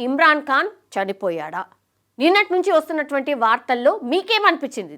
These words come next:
నిజంగానే ఇమ్రాన్ ఖాన్ బతికుండే అవకాశం ఉందా, లేకపోతే నిజంగా చనిపోయాడా? వాళ్ళ సోదరీమణులు డిమాండ్ చేస్తున్నట్టుగా ఒక వీడియో కానీ ఒక క్లిప్ కానీ as of now ఏం జరుగుతుందో ఆయన నోటి ద్వారా చెప్పిస్తే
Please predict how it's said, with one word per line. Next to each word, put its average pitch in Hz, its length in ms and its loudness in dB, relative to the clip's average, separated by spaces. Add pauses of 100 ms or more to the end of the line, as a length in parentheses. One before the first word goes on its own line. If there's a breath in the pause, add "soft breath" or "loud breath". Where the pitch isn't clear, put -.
నిజంగానే 330 540 2
ఇమ్రాన్ 311 340 0
ఖాన్ 302 200 -2 (220)
బతికుండే 262 460 0 (360)
అవకాశం 247 520 -4
ఉందా, 262 160 -4 (480)
లేకపోతే 262 460 -2
నిజంగా 214 400 -6
చనిపోయాడా? 165 480 -12 (320)
వాళ్ళ 277 140 6 (120)
సోదరీమణులు 339 640 2 (120)
డిమాండ్ 277 300 2
చేస్తున్నట్టుగా 247 580 -2 (420 soft breath)
ఒక 339 80 0 (160)
వీడియో 339 320 2
కానీ 254 260 2
ఒక 277 80 -6 (100)
క్లిప్ 233 280 -6
కానీ 277 200 6 (200)
as 392 180 6
of - 160 0
now 359 100 4 (200)
ఏం 330 60 6 (120)
జరుగుతుందో 294 520 4 (580 soft breath)
ఆయన 370 180 10 (160)
నోటి 427 280 6 (140)
ద్వారా 285 260 6 (200)
చెప్పిస్తే 294 480 0